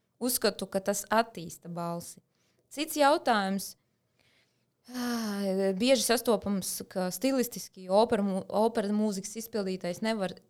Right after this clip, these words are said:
pāriet uz citu žanru, jā, tas uzreiz var dzirdēt, ka viņš ir akadēmisko dziedāšanu to dara. Tas ir cits jautājums, tas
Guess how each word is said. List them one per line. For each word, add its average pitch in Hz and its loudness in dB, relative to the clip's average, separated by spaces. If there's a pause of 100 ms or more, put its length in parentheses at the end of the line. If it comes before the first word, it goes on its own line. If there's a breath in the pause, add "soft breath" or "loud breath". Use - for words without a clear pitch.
(680)
pāriet 202 2
uz 175 -14
citu 208 -8 (600)
žanru, 175 -2
jā, 165 -2
tas 190 -6
uzreiz 175 -6
var 160 -12
dzirdēt, 170 -10
ka - -20
viņš 160 -20
ir 165 -12
akadēmisko 170 -8
dziedāšanu 170 -2
to 165 -20
dara. 170 -6
Tas - -2
ir 277 -4
cits 320 -4
jautājums, 208 -2
tas - -6